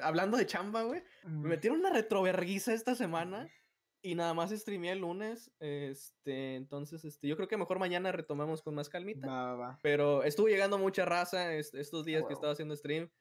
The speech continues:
Speaker 1: Eh, muchísimas gracias a todos por, por los follows, por el apoyo, por los comentarios. No se les olvide, ya de una vez aprovechando el anuncio, en todos lados, arroba Denis O B D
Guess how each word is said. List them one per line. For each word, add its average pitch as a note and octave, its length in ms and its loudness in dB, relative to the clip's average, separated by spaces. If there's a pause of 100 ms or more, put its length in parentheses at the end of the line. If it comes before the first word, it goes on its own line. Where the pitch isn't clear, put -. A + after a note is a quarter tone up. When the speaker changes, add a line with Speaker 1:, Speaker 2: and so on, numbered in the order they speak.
(240)
Speaker 1:
Eh, B2 200 0
muchísimas C3+ 440 -4
gracias C#3 280 -2
a - 20 -20
todos C#3+ 300 -2
por, B2+ 320 -6
por B2 160 -10
los A#2+ 160 -8
follows, D3 380 4
por C3 100 -4
el B2 80 0
apoyo, C#3+ 400 0
por C3 80 -4
los B2 100 -6
comentarios. C3+ 680 -2 (680)
No E3 180 0
se G3+ 80 4
les G3+ 120 4
olvide, G3 540 2
ya D3+ 320 0
de D3 80 2
una D#3 120 0
vez D3+ 120 0
aprovechando D3+ 640 -4
el C3+ 100 -4
anuncio, F3+ 480 -4 (440)
en D3+ 100 -4
todos F#3+ 180 4
lados, G3+ 580 4
arroba D3+ 540 2
Denis D3+ 380 -4
O D3+ 80 -4
B D3+ 100 0
D A#3 240 -2